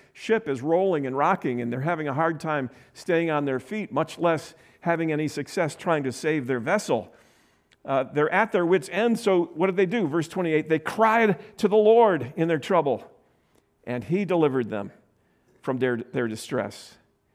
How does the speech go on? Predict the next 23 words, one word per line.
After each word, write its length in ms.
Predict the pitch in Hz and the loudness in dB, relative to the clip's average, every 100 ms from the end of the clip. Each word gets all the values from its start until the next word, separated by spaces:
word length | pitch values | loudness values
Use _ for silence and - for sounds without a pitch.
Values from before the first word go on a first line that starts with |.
| _ _ _ | _ _ _
He 220 | 139 131 | 0 0
made 560 | 127 151 190 220 214 - - | 2 4 4 4 0 -6 -12
the 100 | 123 | -10
storm 720 | 120 - 151 156 165 185 196 - | -10 -6 0 2 2 2 -2 -4
be 100 | 135 | -6
still, 560 | - - 135 113 98 - _ _ _ _ _ _ - | -4 -2 0 0 -6 -14 _ _ _ _ _ _ -4
and 160 | 123 | 0
the 80 | 120 | 2
waves 520 | 123 151 175 202 180 | 4 6 6 4 0
of 80 | 123 | -2
the 60 | 123 | -4
sea 540 | - 151 156 165 170 - _ - | -4 0 2 2 -2 -8 _ -10
were 140 | 110 | -10
hushed." 680 | - - 143 - - - - _ _ _ _ _ _ _ - | -8 -4 -4 -6 -16 -20 -20 _ _ _ _ _ _ _ -6
What 100 | 269 | -2
does 100 | 196 | 0
that 180 | 214 160 | 0 0
remind 320 | 139 127 120 | -2 -2 -2
you 80 | 113 | -2
of? 280 | 113 - - _ _ _ _ _ _ _ _ | -2 -4 -14 _ _ _ _ _ _ _ _
The 60 | 139 | 0
Gospels, 460 | 170 233 - 127 | 2 0 -2 -2
right? 280 | 151 185 220 | 0 2 0